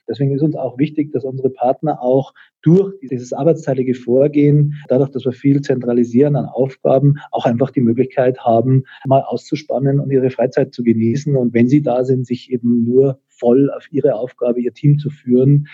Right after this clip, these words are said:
und den Laden zu führen, zu konzentrieren. Das funktioniert ganz gut.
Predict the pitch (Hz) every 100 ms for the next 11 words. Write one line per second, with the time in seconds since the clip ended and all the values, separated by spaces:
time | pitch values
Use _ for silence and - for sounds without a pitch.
0 | - - - 120 110 117 123 - - 113
1 | 113 107 - - 110 - 110 101 92 -
2 | - - 143 147 131 123 123 101 _ -